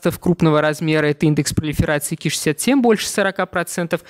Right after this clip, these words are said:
экспрессия белков семейства мик, вот мутации перечисленных генов. А, ну вот два, пожалуй, хороших таких маркёра, которые можно довольно рутинно иммуногистохимически использовать, это зап семьдесят и си ди тридцать восемь.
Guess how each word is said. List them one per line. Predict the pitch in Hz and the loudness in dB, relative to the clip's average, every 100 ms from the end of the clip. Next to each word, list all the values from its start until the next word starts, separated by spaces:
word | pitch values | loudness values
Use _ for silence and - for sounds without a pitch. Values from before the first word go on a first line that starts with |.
| - - - | -18 -16 -6
экспрессия | 156 - - 160 - 160 | -4 -2 -2 -2 0 2
белков | 156 156 151 | 2 2 0
семейства | - 156 147 - 160 | 0 2 2 2 0
мик, | 151 247 233 | 2 2 2
вот | 156 | -2
мутации | 147 143 226 - 226 | -2 0 0 2 0
перечисленных | 226 202 214 - 190 180 | 0 -2 -2 0 2 0
генов. | 170 180 170 165 - - - - - - | 0 0 0 -2 -6 -18 -14 -12 -10 -2
А, | 151 151 | 0 2
ну | 202 | 2
вот | 208 180 | 2 2
два, | 165 196 | 0 0
пожалуй, | 180 185 170 | 0 2 2
хороших | - 190 196 - | 2 2 2 0
таких | - 165 165 | -4 -2 0
маркёра, | 170 165 - 269 | 0 0 0 -2
которые | 190 165 180 | -4 -2 0
можно | 175 160 160 | 0 0 2
довольно | 165 165 165 | 2 4 4
рутинно | 175 - 208 165 | 4 4 2 4
иммуногистохимически | 156 156 156 160 - 185 170 - - | 4 2 2 -2 -2 0 0 0 0
использовать, | 165 - 254 226 180 165 | -2 0 2 2 2 0
это | 156 | -2
зап | 151 165 - | 0 -2 -2
семьдесят | - 156 147 151 156 | -2 -2 -2 -4 -4
и | |
си | - 156 | -4 0
ди | 151 | 0
тридцать | 151 147 - | 0 0 2
восемь. | 165 175 - 277 | 2 2 2 0